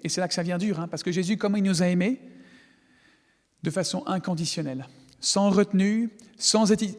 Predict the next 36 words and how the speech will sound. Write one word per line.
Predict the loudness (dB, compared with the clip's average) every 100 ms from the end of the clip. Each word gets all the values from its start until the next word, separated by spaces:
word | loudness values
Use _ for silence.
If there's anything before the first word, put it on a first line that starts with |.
| -4
hésitation, | -4 -2 -4 -4 -6 -8 -14 _ _ _
en | -6 -4
donnant | -2 -2
sa | -4
vie | -2 -4
pour | -4 -4
nous. | -6 -8 -20 _ _ _ _ _ _ _ _ _ -6
Donc, « | 0 0 -2 -18 -20 -20 _ _ _
Comme | 0 2
je | 4 4
vous | 6 4 4
ai | 4 2
aimé, | 0 -2 -6 -18 -20 -20 -14
vous | -8 -4
aussi | -2 -2 -4 -4 -2
aimez-vous | 0 0 0 0
les | 0 0
uns | -2
les | -2 -4
autres. | -8 -10 -14 -16 _ _ _ _ _ _ _
C'est | -6 -2
à | 0
cela | 0 0 -2
que | -4
tous | -6 -4 -4 -4
reconnaîtront | -4 -4 -2 -2 -2 -4 -6 -6 -10 -20 -8
que | -2
vous | 0 2 2 2
êtes | 0 -2
mes |
disciples, | -2 -2 -2 -4 -8 -12 _ _ _ _ _
si | -8 -4
vous | -2
avez | -2
de | -2
l'amour | -4 -4 -4 -4 -8